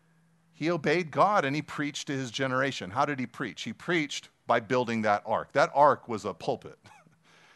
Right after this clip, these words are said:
You know, as he's building that thing in the middle of nowhere, people are asking, "What, why is he doing that?" Well, he's saying that the judgment of God is going to come, that we need to repent, we need to turn to God.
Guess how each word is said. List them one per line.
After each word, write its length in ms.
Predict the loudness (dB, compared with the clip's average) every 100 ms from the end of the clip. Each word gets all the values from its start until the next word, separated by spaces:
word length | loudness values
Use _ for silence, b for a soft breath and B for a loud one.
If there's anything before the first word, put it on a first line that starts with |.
| b
You 60 | 2
know, 80 | 4
as 80 |
he's 160 | 4 0
building 380 | 4 6 6 2
that 200 | 2 0
thing 160 | -4
in 60 | -2
the 80 | 0
middle 260 | 4 4
of 60 | 4
nowhere, 340 | 4 4 2
people 320 | 0 -4 -2 4
are 80 |
asking, 460 | 6 6 2 -10 -6
"What, 240 | -4 -2
why 140 | 0 -2
is 100 | -2
he 100 | -8
doing 360 | -6 -4 -6
that?" 260 | -8 -12 -8
Well, 200 | -4 -2
he's 220 | -2 -6
saying 520 | -2 0 2 0 -2
that 160 | -4 -4
the 80 | -4
judgment 560 | 0 2 2 -2 -4
of 100 | -2
God 300 | 0 0 0
is 100 | -4
going 280 | -8 -6 -6
to 40 | -10
come, 300 | -12 -10 -8
that 80 |
we 100 | -6
need 160 | -6 -4
to 60 | -6
repent, 400 | -6 -6 -6 -6
we 80 |
need 160 | -6 -8
to 80 | -10
turn 260 | -8 -8
to 60 | -8
God. 340 | -10 -12 -14